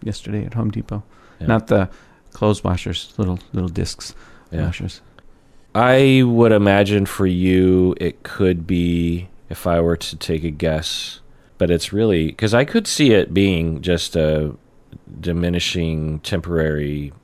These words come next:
Speaker 2: diminishing in your motivation to write. I mean, that
Speaker 1: Yeah.
Speaker 2: happens sometimes.
Speaker 1: Yeah.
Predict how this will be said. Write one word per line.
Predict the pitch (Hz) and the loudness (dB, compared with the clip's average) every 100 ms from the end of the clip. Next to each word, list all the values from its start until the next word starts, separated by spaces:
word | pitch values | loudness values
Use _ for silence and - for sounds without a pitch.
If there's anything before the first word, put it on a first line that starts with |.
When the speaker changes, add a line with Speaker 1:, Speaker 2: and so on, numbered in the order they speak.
| _ _ - | _ _ -8
Speaker 2:
diminishing | 80 82 80 - 80 76 | -4 -4 -4 -4 -6 -6
in | - 78 | -6 -6
your | 76 | -6
motivation | 78 78 76 73 73 | -4 -4 -4 -6 -8
to | 71 | -6
write. | 76 76 71 | -4 -4 -4
I | |
mean, | 78 78 | -4 -2
that | 87 | -2
Speaker 1:
Yeah. | |
Speaker 2:
happens | 92 85 87 76 | -4 -6 -6 -8
sometimes. | 69 65 65 76 - - | -10 -10 -10 -10 -14 -8
Speaker 1:
Yeah. | 202 | -6